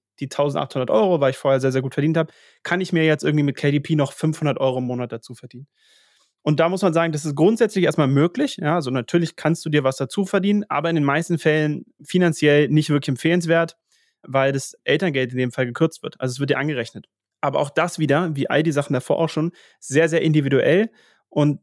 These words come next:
davon abhängig, wie viel du vorher verdient hast, wie viel du arbeitest und noch andere Faktoren. Das heißt, das können wir jetzt nicht abschließend beurteilen, ob es Sinn macht, sich etwas dazu zu verdienen. Wenn du allerdings dich vorher damit beschäftigst und deine individuelle Situation anguckst, be-, bevor du dein Elterngeld beantragst, kannst du dir angucken quasi,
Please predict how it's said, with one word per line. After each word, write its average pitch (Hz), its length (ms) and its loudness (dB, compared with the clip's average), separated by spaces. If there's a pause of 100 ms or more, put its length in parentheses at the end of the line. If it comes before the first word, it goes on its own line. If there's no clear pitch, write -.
davon 160 320 -2
abhängig, 156 380 0
wie 160 100 2
viel 202 200 0
du 190 100 4
vorher 156 260 2
verdient 151 380 2
hast, 143 260 0
wie 143 80 -2
viel 190 200 0
du 165 100 4
arbeitest 143 680 0
und 151 80 -2
noch 131 120 0
andere 165 320 2
Faktoren. 156 500 -2 (200)
Das - 100 -6
heißt, 147 140 0
das - 80 -14
können 175 160 0
wir 160 80 0
jetzt 156 120 -2
nicht 165 140 2
abschließend 156 400 0
beurteilen, 151 400 2
ob 139 160 -4
es 139 100 -4
Sinn 180 380 0
macht, 120 280 -2
sich 127 120 -6
etwas 117 280 -8
dazu 131 340 0
zu 123 140 -6
verdienen. 117 360 -10 (640)
Wenn 151 120 4
du 185 100 4
allerdings 160 460 2
dich 151 120 -4
vorher 165 220 2
damit 147 240 -2
beschäftigst 185 640 -2
und 147 100 -2
deine 139 240 2
individuelle 139 480 0
Situation 139 480 -2
anguckst, 160 460 -6
be-, 127 120 -4
bevor 139 280 -4
du 135 60 -6
dein 131 120 -2
Elterngeld 135 380 -2
beantragst, 151 440 -6
kannst 151 220 -6
du 147 100 -6
dir 135 220 0
angucken 143 400 -4
quasi, 131 560 -4